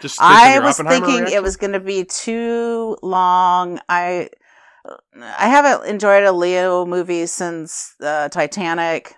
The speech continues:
Speaker 2: so yeah, that's what I was thinking.
Speaker 1: Hmm.
Speaker 2: The,
Speaker 1: Killers
Speaker 2: the
Speaker 1: of
Speaker 2: Killers of the Flower Moon, and, and I think it was just the, um, what was happening in the movie that saved it for me.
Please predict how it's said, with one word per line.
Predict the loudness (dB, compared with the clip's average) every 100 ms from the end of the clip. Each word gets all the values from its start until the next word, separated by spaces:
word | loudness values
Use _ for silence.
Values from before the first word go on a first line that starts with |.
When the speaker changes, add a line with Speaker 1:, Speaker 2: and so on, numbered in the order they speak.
| _
Speaker 2:
so | -8 -4 -2 -4 -6 -10
yeah, | -6 -4 -4 -8 -8
that's | -6
what | -4
I | -4
was | -6
thinking. | -12 -16 -18 -20 -20 _ _ _ _ _ _ _ _ _ _
Speaker 1:
Hmm. | -20 -20 _ _
Speaker 2:
The, |
Speaker 1:
Killers | -2 -2 0
Speaker 2:
the | 0 0 -2 -4
Speaker 1:
of | -12 _ _ _ _ _ _ _ _ _ _ _ _ _
Speaker 2:
Killers | -6 -4 -6
of |
the | -10
Flower | -6 -4 -6
Moon, | -6
and, | -4 -4 -4
and | -8 -8 -14 -14 -12
I | -10
think | -10 -12
it | -12
was | -12
just | -14 -16 -14
the, | -12 -12 -16 -20 _ _ _ _ _ -14
um, | -14 -16 -20 _ _ _ _ _ _ _
what | -12 -12
was | -8
happening | -6 -6 -10 -12
in |
the | -12
movie | -12 -12 -14
that | -14
saved | -16 -16 -18 -20
it | _
for | -20
me. | -20